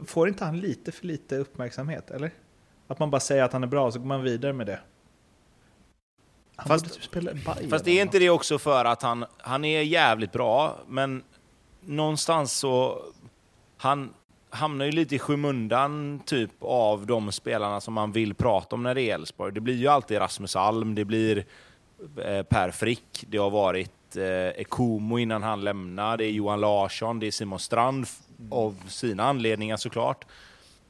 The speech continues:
Speaker 2: Eh, så att jag tror att Simon Olsson också är en sån spelare som, hade han spelat varje match och gjort som <laughs> han har gjort de matcherna han faktiskt spelar under en hel säsong, så hade man ju pratat mer om honom.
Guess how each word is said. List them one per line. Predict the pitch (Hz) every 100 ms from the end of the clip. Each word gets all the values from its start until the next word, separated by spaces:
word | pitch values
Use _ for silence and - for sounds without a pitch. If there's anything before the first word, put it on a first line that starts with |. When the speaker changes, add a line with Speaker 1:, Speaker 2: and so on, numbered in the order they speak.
| _ -
Speaker 2:
Eh, | 120 117 113 113 - -
så | 147
att | 143 -
jag | - 147
tror | 185
att | 170
Simon | - 156 156
Olsson | 123 131 170
också | 156 156
är | 143
en | 131
sån | 135 120
spelare | - 123 107 101
som, | 113 107 101 _ _ _ _ _ _ -
hade | 113 131
han | 123 143
spelat | - 165 139 107
varje | 113 156 131 139
match | 156 143 -
och | 139
gjort | 131 - -
som | 123
<laughs> | 120
han | - - 156 120
har | 117
gjort | 113 -
de | - 110
matcherna | 113 120 110 98
han | 98
faktiskt | 113 - -
spelar | - 135 117 85 110 151 127 - _ _ _ _ _ _ -
under | 139 127 127
en | 120
hel | 113 92
säsong, | 113 - 185 123 190 135 _ _ _ _ _
så | - -
hade | 85
man | 107
ju | 107
pratat | 127 87 113 110
mer | 110 90
om |
honom. | 98 87